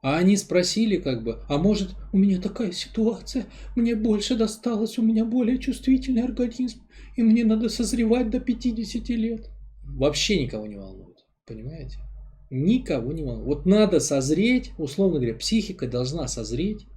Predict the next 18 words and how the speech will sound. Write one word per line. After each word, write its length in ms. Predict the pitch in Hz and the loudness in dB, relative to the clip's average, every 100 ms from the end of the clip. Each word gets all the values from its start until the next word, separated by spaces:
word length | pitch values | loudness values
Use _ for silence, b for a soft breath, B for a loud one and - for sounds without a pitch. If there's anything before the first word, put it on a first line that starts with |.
| - | -20
к 180 | - - | -20 -8
тринадцати-пятнадцати 1160 | 156 156 160 214 214 - 135 120 - 139 147 - | -2 0 2 0 0 -6 -6 -6 -4 -6 -6 -6
годам. 260 | 120 113 | -6 -2
Небольшой 440 | 160 190 233 269 269 | 4 6 6 6 6
лаг 220 | 226 196 | 6 6
дается. 420 | 160 139 113 - | 6 4 2 -4
Кто-то 320 | 131 220 226 208 | -6 0 0 0
в 80 | |
тринадцать, 520 | - 185 196 202 - - | 0 2 2 0 -6 -12
кто-то 340 | - 160 131 | -8 -4 -4
в 40 | |
четырнадцать, 600 | - 120 - 110 98 - | -6 -10 -8 -8 -10 -16
кто-то 320 | - - 175 156 | -12 -6 -2 -2
в 60 | |
двенадцать, 540 | 143 165 170 180 131 127 | -2 -2 -2 -4 -6 -8
может 320 | 123 120 117 | -8 -8 -12
быть, 200 | 117 - | -18 -18
там. 160 | - | -20